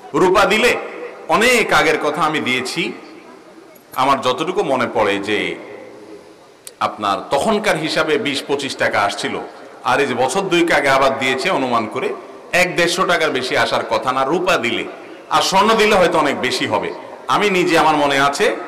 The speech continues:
বাচ্চার চুল পলিথিনে করে একেবারে স্বর্ণকারের দোকানে নিয়ে বলছি, "ভাই, পাল্লাতে এগুলো উঠান।" পরিচিত স্বর্ণকার না হলে তো যাতা উঠাবে না পাল্লায়। তো উঠানোর পরে কতটুকু হয়েছে? এতটুকু। এতটুকু মূল্য কত হয়েছে হিসাব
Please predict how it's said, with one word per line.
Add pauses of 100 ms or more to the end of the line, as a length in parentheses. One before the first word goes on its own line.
(180)
বাচ্চার (100)
চুল
পলিথিনে
করে (420)
একেবারে
স্বর্ণকারের
দোকানে
নিয়ে
বলছি,
"ভাই, (320)
পাল্লাতে
এগুলো
উঠান।"
পরিচিত
স্বর্ণকার
না
হলে
তো
যাতা
উঠাবে
না
পাল্লায়। (800)
তো
উঠানোর
পরে (300)
কতটুকু
হয়েছে?
এতটুকু।
এতটুকু
মূল্য
কত
হয়েছে
হিসাব